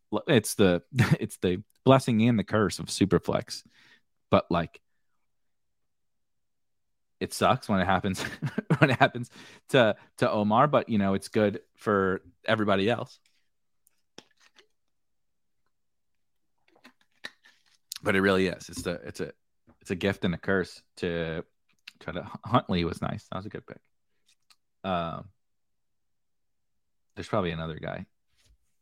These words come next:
Uh, let me look at quarterback. Probably another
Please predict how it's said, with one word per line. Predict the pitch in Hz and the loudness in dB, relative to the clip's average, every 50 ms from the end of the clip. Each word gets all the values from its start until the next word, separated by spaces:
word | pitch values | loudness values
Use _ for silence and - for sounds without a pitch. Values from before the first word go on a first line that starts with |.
| _ | _
Uh, | - - - 55 58 - _ _ _ | -18 -16 -16 -16 -20 -20 _ _ _
let | - - | -18 -16
me | - | -16
look | - - - | -16 -16 -16
at | - - _ | -18 -16 _
quarterback. | - - - - - - 104 _ _ _ _ _ _ _ _ _ _ _ _ _ _ _ _ _ _ _ _ _ _ _ _ _ _ _ | -16 -16 -16 -16 -18 -18 -20 _ _ _ _ _ _ _ _ _ _ _ _ _ _ _ _ _ _ _ _ _ _ _ _ _ _ _
Probably | - 90 92 85 | -6 -6 -4 -4
another | 80 - 82 82 76 - | -6 -6 -8 -10 -12 -14